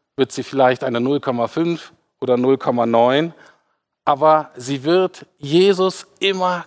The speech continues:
kleiner machen, auch wenn sie hundert Prozent gibt.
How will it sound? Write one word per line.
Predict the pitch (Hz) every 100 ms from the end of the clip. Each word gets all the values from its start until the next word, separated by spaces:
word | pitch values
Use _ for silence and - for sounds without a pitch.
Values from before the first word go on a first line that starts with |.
| -
kleiner | - 156 143 135 120
machen, | 110 104 120 - _ _ _ _ _ _ _ _ _ _
auch | - 135
wenn | 139
sie | 117
hundert | 120 127 120
Prozent | 131 - 120 98
gibt. | 113 101 _